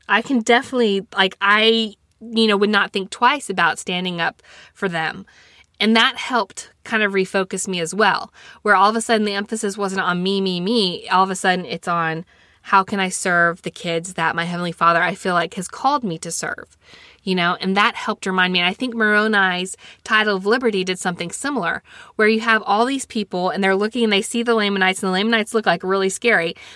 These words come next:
but the title of liberty helps focus them. Like, remember why we're doing this.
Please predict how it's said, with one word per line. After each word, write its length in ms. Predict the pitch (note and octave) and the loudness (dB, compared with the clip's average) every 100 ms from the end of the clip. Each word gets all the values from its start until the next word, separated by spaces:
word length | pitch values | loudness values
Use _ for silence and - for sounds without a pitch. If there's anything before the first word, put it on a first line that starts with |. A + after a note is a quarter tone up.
| - - | -6 -4
but 120 | A3+ | -2
the 80 | G#3+ | -2
title 320 | - A3+ A3+ | -2 0 0
of 80 | A3 | 2
liberty 300 | A3+ A3+ G#3 | 0 0 -4
helps 320 | G3 - - | -4 -6 -6
focus 440 | - F#3 - - | -4 -4 -6 -8
them. 300 | - - F#3+ - _ | -6 -8 -10 -18 _
Like, 260 | G#3+ F#3+ F#3+ | -4 -2 0
remember 440 | G3+ G#3+ A3 C#4 | 2 4 4 2
why 220 | B3+ A#3+ A#3 | 0 2 2
we're 120 | G#3 | 0
doing 300 | F3 F3+ E3 | -2 -4 -6
this. 360 | - - - | -8 -12 -16